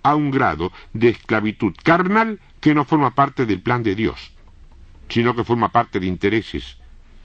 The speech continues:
temporales, personales, o se llame como se llamen. Ojo, ministre quien ministre, tenga el prestigio que tenga, ¿eh?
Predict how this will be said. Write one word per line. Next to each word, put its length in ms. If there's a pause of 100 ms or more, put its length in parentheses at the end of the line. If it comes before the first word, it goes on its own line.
(100)
temporales, 720 (1040)
personales, 840 (240)
o 220 (320)
se 220
llame 260
como 240
se 160
llamen. 320 (1400)
Ojo, 380 (720)
ministre 720
quien 340
ministre, 580 (640)
tenga 300
el 100
prestigio 440
que 100
tenga, 400
¿eh? 80